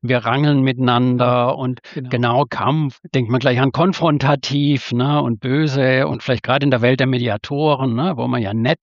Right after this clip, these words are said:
Speaker 1: zusammen, zueinander sein will. Und ich glaub, da ist vielleicht auch jetzt ein bisschen ein, ein Missverständnis, ja? Vielleicht auch daraus, dass das Harvard-Modell ja auch, auch oft kooperativ genannt wird, ne? Und dann entsteht so eine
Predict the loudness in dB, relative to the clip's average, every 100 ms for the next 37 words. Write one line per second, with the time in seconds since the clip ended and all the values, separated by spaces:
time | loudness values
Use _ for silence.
0 | -8 -8 -4 -4 -4 -6 -8 -6 -2 -2
1 | -2 -4 -4 -4 -4 -4 -4 -4 -6 -4
2 | 0 2 4 2 2 -6 -20 _ 0 2
3 | 2 2 -2 -4 -8 -8 -2 0 0 -2
4 | -2 0 2 2 2 0 0 0 2 2
5 | 0 -2 0 0 0 2 2 2 -2 0
6 | -2 0 -2 0 -4 -2 -8 -2 0 4
7 | 2 2 0 2 2 2 0 0 -4 -10
8 | -10 -8 -12 -10 0 0 2 0 -2 -4
9 | -8 -4 -2 0 0 0 -4 -2 -2 0
10 | 0 0 0 0 -2 -4 -6 0 2 4
11 | 2